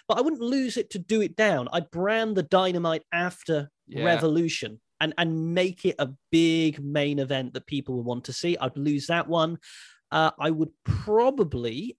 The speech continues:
Speaker 1: at a push, lose, uh, the T B S title match because I,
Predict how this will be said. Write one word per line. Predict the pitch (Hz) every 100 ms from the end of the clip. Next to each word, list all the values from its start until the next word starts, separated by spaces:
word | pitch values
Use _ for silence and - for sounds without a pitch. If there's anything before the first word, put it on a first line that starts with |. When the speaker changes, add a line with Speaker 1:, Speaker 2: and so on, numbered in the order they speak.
| -
Speaker 1:
at | 160 147
a |
push, | - - 196 254 - - -
lose, | 147 156 165 156 147 139 135 - -
uh, | 135 127 123 117 - - - - - 143 131 135
the | 139
T | 135 - 175
B | 156
S | 147
title | - 165 165 160
match | 202 240 - _ _ _ _ -
because | 151 151
I, | 139